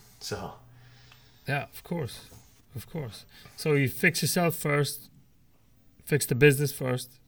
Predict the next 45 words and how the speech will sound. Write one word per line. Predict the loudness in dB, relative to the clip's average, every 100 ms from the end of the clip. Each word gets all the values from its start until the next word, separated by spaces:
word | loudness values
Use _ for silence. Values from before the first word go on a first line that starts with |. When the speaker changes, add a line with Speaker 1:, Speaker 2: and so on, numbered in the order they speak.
| _ -20 -20 _ -20 _ -20 -2
Speaker 2:
everything | 2 4 4
that | 4
has | 6 6
to | 4
do | 4 4 4
only | 4 4
with | 4 2
you | 2 2 0
so | -4
that | -2 0
you | 2 0
can | -2 -2
be | -2
focused | 0 0 0 -2 -8
and | -8 -4
pay | -4
attention | -2 -2 -2 -6
to | -6
your | -6
family, | -4 -8 -8 -8
basically, | -6 -6 -8 -8 -4
when | -4 -6
you | -6
get | -6
home. | -4 -8 -10 -18 _ _ -20 -12
Speaker 1:
Absolutely. | -8 -6 -4 -6 -8 -14 -20 -20 -20 -20 -4
Speaker 2:
How | 4 4
long | 6 4
does | 4 4
it | 4
usually | 4 2 0 -2
take | -2 -2
the | -4
people | -4 -2 0
that | 0
you | 0
help | 0 0 -2 -6 -16 -10
to | -4
get | 2 2
from, | 2 -2 -2
like, | -2 -4 -8 -20 -20 -18 -6
the | 0
reason | 4 4 4 4 2 2
where | 6 6
they | 6 4 2 -2